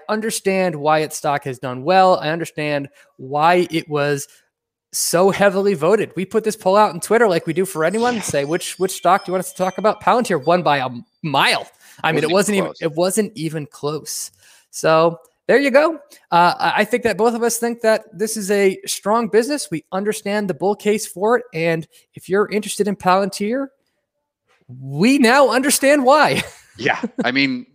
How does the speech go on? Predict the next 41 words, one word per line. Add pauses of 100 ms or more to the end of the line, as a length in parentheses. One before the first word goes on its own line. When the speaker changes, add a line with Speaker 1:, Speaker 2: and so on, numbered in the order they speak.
(160)
Speaker 2:
there's
a
lot
to
like.
I
think
a
lot
of
my
misgivings
are
more
idiosyncratic
to
myself (140)
personally.
I, (280)
I,
I
will
say
the,
uh,
the,
the
other
thing
has
to
do
with
the,
the
stock-based
compensation.
I
mean,
Speaker 1:
Huge.
Speaker 2:
it's,